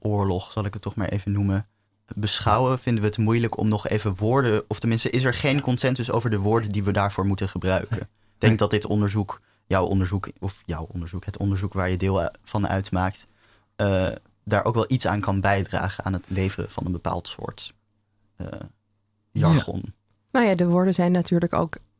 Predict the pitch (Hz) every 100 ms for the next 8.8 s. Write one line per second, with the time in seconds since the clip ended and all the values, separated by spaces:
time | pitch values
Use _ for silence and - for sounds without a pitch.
0 | _ 165 - - 202 165 - 156 - _
1 | _ _ _ _ _ _ _ _ - 143
2 | 170 180 - 170 170 170 196 180 165 185
3 | - 175 170 - - - 156 - 185 -
4 | 160 165 160 - - _ _ _ _ _
5 | _ _ _ _ _ - 180 160 196 -
6 | 254 196 147 151 165 160 - 170 170 202
7 | 214 180 160 156 156 151 156 156 147 180
8 | 196 - - 170 - - 160 160